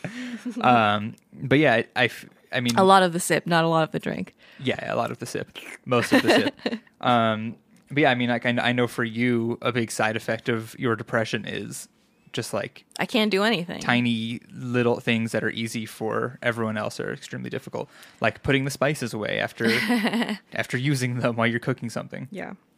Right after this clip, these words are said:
Speaker 2: Um, and I've noticed those things you're just, like, doing
Speaker 1: Mm-hmm.
Speaker 2: and you don't care. You're just like, "Yep, let's, I'm just gonna do this."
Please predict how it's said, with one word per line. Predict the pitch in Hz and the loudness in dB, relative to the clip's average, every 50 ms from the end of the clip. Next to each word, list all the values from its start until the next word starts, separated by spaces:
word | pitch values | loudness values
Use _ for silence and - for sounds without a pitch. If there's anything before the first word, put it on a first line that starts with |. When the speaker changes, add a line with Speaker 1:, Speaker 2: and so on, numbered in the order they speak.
| _ _ _ | _ _ _
Speaker 2:
Um, | - - 117 104 90 - 123 | -4 -4 -2 -2 -2 0 2
and | 131 127 | 4 6
I've | 117 120 113 | 6 6 4
noticed | 123 120 113 110 113 - | 2 0 0 0 -2 0
those | - 117 113 110 - | 0 0 0 0 -2
things | - 117 113 110 104 123 123 - - - _ _ _ | -4 -4 -4 -4 -4 -6 -8 -10 -12 -16 _ _ _
you're | - 120 117 | 0 0 2
just, | 113 120 120 - 135 | 2 0 0 0 -2
like, | 120 110 - _ _ - _ _ _ _ _ _ _ _ _ _ _ _ _ - 123 117 | -2 -2 -4 _ _ -20 _ _ _ _ _ _ _ _ _ _ _ _ _ -18 -8 -2
doing | 120 123 123 131 151 180 202 226 240 247 262 240 - - | 2 2 4 4 2 2 0 2 2 2 0 0 -2 -6
Speaker 1:
Mm-hmm. | 202 214 220 233 262 311 359 359 330 _ _ _ _ _ _ _ _ - | -6 -4 -4 -4 -4 -6 -8 -10 -14 _ _ _ _ _ _ _ _ 0
Speaker 2:
and | 131 127 123 120 117 113 107 - _ _ - - - _ - - - - - _ | 0 2 2 0 0 -4 -6 -8 _ _ -20 -20 -20 _ -12 -12 -12 -12 -14 _
you | - 131 123 123 | -8 -4 0 2
don't | 127 120 117 113 - - _ _ _ _ _ _ _ - - - | 4 4 4 4 0 -4 _ _ _ _ _ _ _ -12 -12 -12
care. | - - - - - 120 117 113 - - - - 127 - - | -14 -16 -12 -8 -4 -2 0 0 0 0 -2 -6 -8 -8 -6
You're | - 120 113 | -6 -4 -4
just | 117 117 - - | -4 -4 -2 0
like, | 117 117 113 - | 0 2 2 2
"Yep, | 220 220 - _ _ | 2 0 0 _ _
let's, | - 135 147 - - | -4 -2 -2 0 0
I'm | 101 131 | 0 0
just | 175 185 - | -2 0 0
gonna | 190 175 160 | 0 0 2
do | 147 214 226 | 0 0 0
this." | 156 - - - - | 0 -2 -4 -6 -12